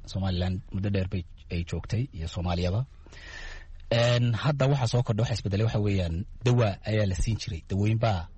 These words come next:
awal lagu daweyn jiray. Dadku hal sano iyo ay qaadan jireen. Marka waxa soo baxday, een, daw-, eh, mid nooc,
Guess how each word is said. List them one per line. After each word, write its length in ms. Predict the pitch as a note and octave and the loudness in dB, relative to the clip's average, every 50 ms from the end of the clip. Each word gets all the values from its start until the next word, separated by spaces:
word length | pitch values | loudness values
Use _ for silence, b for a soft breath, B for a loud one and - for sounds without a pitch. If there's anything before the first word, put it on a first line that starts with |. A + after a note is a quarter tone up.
| - b b b b b b b b b b b b - - | -20 b b b b b b b b b b b b -2 0
awal 200 | A2+ G#2+ G#2+ G#2 | 2 4 4 4
lagu 140 | A2+ A#2+ B2+ | 4 4 4
daweyn 260 | A2 A2 A2 A2+ A2 | 4 4 4 4 2
jiray. 240 | - - - - - - - | 0 -2 -6 -10 -10 -10 -8
Dadku 380 | - G2+ G2 - - - F#2+ - | -6 -4 -4 -4 -2 -4 -4 -2
hal 160 | - G#2 G2+ | -2 -4 -4
sano 220 | G2 - G2+ G2+ G2+ | -2 -2 -2 0 0
iyo 160 | F2+ F#2 F#2 F2+ | 0 -2 -2 -4
ay 80 | F#2 | -4
qaadan 280 | - - F2+ F#2 G2 G2 | -4 -2 -2 0 0 0
jireen. 300 | - - - E2 D#2 - - - B B B B B B B B B B B | -2 -2 -4 -6 -6 -8 -10 -14 B B B B B B B B B B B
Marka 200 | - A2+ C3+ C3+ | -2 2 4 4
waxa 180 | D3+ D3+ C#3 C3+ | 4 4 2 2
soo 160 | - C3+ D3 | 2 4 4
baxday, 480 | C#3+ C3 - - A#2 B2 C#3 D3 D3 - - - - - | 4 2 2 2 4 4 4 4 2 -2 -10 -14 -8 -2
een, 580 | G2+ F#2+ G2 G2 G2 G2 G2 G2 G2 G2 G2+ G2 | 0 2 2 2 4 4 2 2 2 0 0 0
daw-, 240 | A2 A#2 A2+ A2+ - - - - | 2 2 2 2 0 -4 -8 -4
eh, 120 | G2+ G2 | -2 2
mid 200 | G2+ A#2 C#3 C#3 - - - - - - - | 4 4 4 2 0 -4 -14 -14 -12 -6 0
nooc, 240 | B2 B2 B2 G#2 - | 2 2 2 2 0